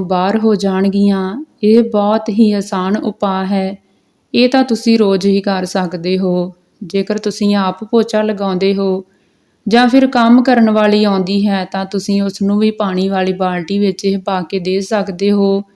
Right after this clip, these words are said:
ਇਸ ਦੇ ਨਾਲ ਤੁਹਾਡੇ ਘਰ ਦਾ ਮਾਹੌਲ ਵੀ ਖੁਸ਼ਹਾਲੀ ਭਰਿਆ ਰਹੇਗਾ।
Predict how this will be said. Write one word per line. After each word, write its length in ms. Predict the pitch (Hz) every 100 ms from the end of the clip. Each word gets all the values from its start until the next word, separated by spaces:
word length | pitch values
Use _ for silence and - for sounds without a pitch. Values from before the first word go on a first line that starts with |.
| _ _ _ -
ਇਸ 240 | 240 240 214
ਦੇ 120 | 240
ਨਾਲ 220 | 233 208
ਤੁਹਾਡੇ 360 | 214 214 190 190
ਘਰ 200 | 202 185
ਦਾ 140 | 185
ਮਾਹੌਲ 420 | 190 190 190 185 180
ਵੀ 100 | 190
ਖੁਸ਼ਹਾਲੀ 640 | 185 190 185 196 175 190
ਭਰਿਆ 360 | 190 196 185 185
ਰਹੇਗਾ। 600 | 180 185 196 196 185